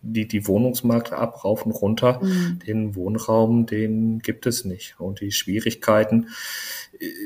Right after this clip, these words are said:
Speaker 1: würde ich sagen, die, die sozialen Schwierigkeiten sind teilweise ja auch noch verfestigter. Teilweise haben wir Menschen bei uns in der Beratung, die in der dritten Generation bei uns sind.
Speaker 2: Mhm.
Speaker 1: Und, äh,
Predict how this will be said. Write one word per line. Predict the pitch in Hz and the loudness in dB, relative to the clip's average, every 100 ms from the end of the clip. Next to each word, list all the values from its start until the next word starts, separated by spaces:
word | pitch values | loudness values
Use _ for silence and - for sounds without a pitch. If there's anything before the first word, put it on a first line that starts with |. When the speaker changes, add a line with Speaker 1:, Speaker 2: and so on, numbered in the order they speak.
| - - 101 | -14 -18 -20
Speaker 1:
würde | 101 117 107 | -6 0 4
ich | 110 | 4
sagen, | 113 107 110 110 101 | 4 4 4 4 2
die, | 101 98 101 | 2 0 0
die | 104 | -2
sozialen | 107 - - 101 113 | -6 -6 -2 2 2
Schwierigkeiten | - 113 113 - 107 104 104 | 0 -2 -2 -2 -2 0 -2
sind | 104 110 - | -2 -6 -10
teilweise | - 107 107 104 104 104 | -6 -2 2 4 4 2
ja | 101 101 - | 0 -2 -2
auch | 107 113 | 0 2
noch | 113 110 - - | 2 2 -4 -8
verfestigter. | - 107 - 117 113 - 139 - 104 95 98 - | -8 -6 -2 0 0 0 -4 0 2 2 -2 -8
Teilweise | 107 104 101 101 98 | -6 -4 -2 -4 -4
haben | 101 101 101 | -4 -4 -2
wir | 104 104 107 104 - _ _ _ - - _ _ _ _ _ - | 0 2 2 0 -6 _ _ _ -20 -20 _ _ _ _ _ 0
Menschen | 113 113 107 117 113 | 4 6 6 6 6
bei | |
uns | 101 113 | 6 4
in | 120 | 2
der | 113 | 0
Beratung, | - 98 104 120 104 | 0 0 0 0 -2
die | 104 104 - | -2 -4 -2
in | 104 | -2
der | 98 | -2
dritten | 110 - 107 | -4 -2 0
Generation | 101 95 98 - 120 117 | 0 -2 -4 -2 -2 -2
bei | 95 | -6
uns | - 110 | -8 -12
sind. | - 113 - _ _ | -12 -16 -18 _ _
Speaker 2:
Mhm. | 190 180 160 156 165 - | 2 2 2 -6 -12 -16
Speaker 1:
Und, | - 98 95 101 | -8 -6 -6 -10
äh, | - 101 101 | -10 -6 -6